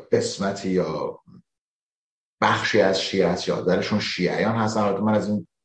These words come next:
زیاد اطلاع ندارم، نمی‌دونم، اونا که بهتر از من می‌دونن نظر بدن که آیا اینا هستن یا نه. چون که یکی از دلایلی که امروز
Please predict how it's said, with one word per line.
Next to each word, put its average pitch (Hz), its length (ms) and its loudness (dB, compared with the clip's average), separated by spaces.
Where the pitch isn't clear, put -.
زیاد 101 280 4
اطلاع 98 320 0
ندارم، 101 420 0
نمی‌دونم، 90 280 -2
اونا 90 160 -6
که 95 100 -8
بهتر 87 300 -2
از - 120 -4
من 85 140 0
می‌دونن 90 340 0
نظر 85 280 -2
بدن 85 240 -4
که 87 80 -6
آیا 90 180 4
اینا 92 140 2
هستن 92 480 0
یا 85 60 0
نه. - 220 -2
چون 127 180 -2
که 123 100 0
یکی 123 260 4
از 110 180 4
دلایلی 107 460 4
که 151 180 0
امروز 92 580 -6